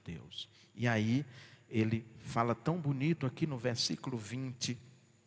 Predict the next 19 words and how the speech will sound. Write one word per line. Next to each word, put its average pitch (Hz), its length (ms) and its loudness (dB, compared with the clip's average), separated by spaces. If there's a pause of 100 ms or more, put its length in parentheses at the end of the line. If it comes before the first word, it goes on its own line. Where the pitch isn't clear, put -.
(320)
Eu 143 80 4
até 143 200 6
era 147 140 4
ter, 143 200 2
pra - 240 0
ter 135 160 0
pedido 127 400 -2
pro 123 120 -2
Ministério 120 480 2
do 107 120 -4
Louvor 113 340 6
hoje 113 220 4
cantar, 113 600 4 (760)
é, 98 600 4 (840)
Alto 123 320 8
Preço, - 480 4
porque 127 260 0
ele 127 140 4
diz: 107 440 4